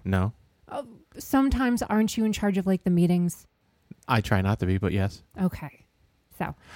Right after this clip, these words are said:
Speaker 1: I, I ju-, if I just run something for a hot second, I, I'm, I don't consider it to be Charles in charge over here.
Speaker 2: All right, who's the boss?
Speaker 1: I,
Speaker 2: It's
Speaker 1: I, I, uh, <laughs> no, I don't even do that. I,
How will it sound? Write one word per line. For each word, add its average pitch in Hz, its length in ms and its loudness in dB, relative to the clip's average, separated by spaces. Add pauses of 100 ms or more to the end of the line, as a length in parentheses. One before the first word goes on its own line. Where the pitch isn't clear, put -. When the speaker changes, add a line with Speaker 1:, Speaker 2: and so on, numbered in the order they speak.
(160)
Speaker 1:
I, 214 180 0
I 208 60 2
ju-, 214 160 0
if 170 140 2
I 208 80 6
just 202 180 4
run 110 280 4
something 101 240 0
for 98 140 0
a 87 40 0
hot 90 220 -2
second, 92 320 -2
I, 117 140 -4
I'm, 120 280 -2
I 110 140 2
don't 101 160 0
consider 95 280 -2
it 95 40 2
to 87 40 -8
be 87 200 -2 (280)
Charles 104 300 2
in 98 80 -4
charge 95 320 0
over 90 140 -2
here. 90 240 -2 (460)
Speaker 2:
All 151 60 -10
right, 156 300 -6
who's 151 220 -4
the 156 120 -4
boss? 143 460 -4 (300)
Speaker 1:
I, 208 260 0
Speaker 2:
It's - 400 0
Speaker 1:
I, 190 380 0 (120)
I, 131 140 4
uh, 110 140 4 (220)
<laughs> - 20 -
no, 120 380 8
I 113 120 2
don't 120 140 4
even 117 160 4
do 117 100 4
that. 107 240 4
I, 117 160 4